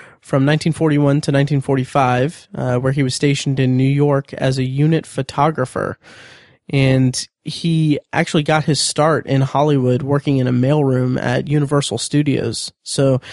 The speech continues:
that's kind of, that's kinda neat. It's, it's a nice, like, uh, uh, you know,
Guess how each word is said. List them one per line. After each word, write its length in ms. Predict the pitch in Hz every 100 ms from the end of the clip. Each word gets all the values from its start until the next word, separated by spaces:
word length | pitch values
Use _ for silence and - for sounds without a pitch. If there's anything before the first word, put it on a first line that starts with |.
| - -
that's 140 | 196 -
kind 160 | 240
of, 200 | 180 135 -
that's 340 | 190 - - - _
kinda 180 | 285 233
neat. 260 | 151 143 151
It's, 220 | 165 -
it's 200 | 175 -
a 60 | 185
nice, 320 | 175 175 -
like, 340 | 147 147 -
uh, 360 | 135 135 131 131 - - - _ _ _ _ _ _ - -
uh, 140 | 85
you 320 | 71 107 156 143
know, 280 | 123 120